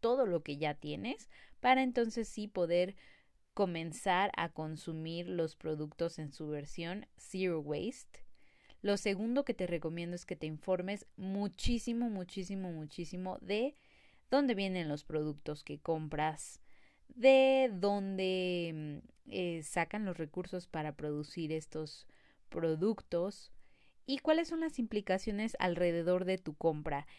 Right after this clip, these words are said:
es decir, cómo te lo van a enviar, va a traer empaque, em, cuáles son los insumos que van a tener que consumir para que llegue hasta tus manos y entonces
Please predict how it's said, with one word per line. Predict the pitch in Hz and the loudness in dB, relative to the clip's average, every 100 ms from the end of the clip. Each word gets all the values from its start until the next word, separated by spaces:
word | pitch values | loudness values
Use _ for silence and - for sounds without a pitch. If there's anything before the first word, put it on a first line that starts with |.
| - | -6
es | - 185 170 | -2 0 0
decir, | 180 - 180 175 160 - | -2 -2 -2 0 -2 -2
cómo | - 190 180 | -4 -4 -2
te | 165 | 0
lo | 156 | 0
van | 156 151 | -2 -2
a | |
enviar, | 147 156 208 214 214 208 202 - - 170 | -6 -2 2 2 2 0 -2 -8 -16 0
va | 170 | 0
a | 165 | 2
traer | 156 151 151 | 0 0 0
empaque, | 147 147 151 208 220 220 - 180 175 175 - - - - - | -2 -6 0 2 2 0 -4 -4 -2 -4 -8 -20 -20 -20 -10
em, | 180 170 160 156 156 156 151 151 147 147 151 - - - - | -6 -4 -2 -2 -2 -4 -4 -4 -6 -6 -10 -20 -20 -20 4
cuáles | 226 220 220 | 6 8 6
son | 208 | 2
los | 202 - | -2 -2
insumos | 180 170 208 196 190 - | -4 -4 -4 -2 -4 -4
que | 170 | -4
van | 165 170 | -4 -6
a | 160 | -6
tener | 156 156 160 156 | -6 -6 -6 -8
que | 165 156 147 139 | -4 -2 -4 -4
consumir | 156 156 143 156 160 160 | -4 -4 -6 -8 -6 -6
para | 160 151 | -4 -4
que | 147 143 139 147 | -6 -8 -8 -2
llegue | 165 147 151 151 143 | -2 0 -2 -2 -4
hasta | - 156 - 151 | -8 -12 -8 -10
tus | 147 156 151 | -8 -10 -6
manos | 190 208 196 185 233 - - - - - _ - | -2 0 -2 -4 -6 -8 -16 -20 -20 -20 _ -10
y | 240 262 277 | -2 0 2
entonces | 233 220 240 240 240 254 262 | 0 2 0 0 2 2 2